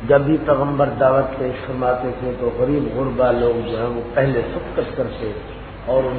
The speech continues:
کے معتقد بن جاتے اور ان کی بیعت کر لیتے اور ان توحید قبول کر لیتے۔ دنیا دار اور مدیرے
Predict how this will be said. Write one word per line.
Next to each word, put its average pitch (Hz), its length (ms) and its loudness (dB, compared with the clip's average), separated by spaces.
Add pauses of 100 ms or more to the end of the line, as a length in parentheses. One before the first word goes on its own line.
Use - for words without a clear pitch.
کے 139 120 -4
معتقد 123 580 -2
بن 120 220 -2
جاتے 117 360 0
اور 113 160 2
ان 117 100 0 (120)
کی 117 60 -4 (100)
بیعت 120 360 6
کر 117 100 6
لیتے 117 400 4
اور 113 180 4
ان 113 100 -2 (120)
توحید 117 340 0 (100)
قبول 110 260 -6 (100)
کر 110 160 -4
لیتے۔ - 260 -8 (840)
دنیا 160 300 4 (100)
دار 143 320 10
اور 135 180 4
مدیرے 143 640 6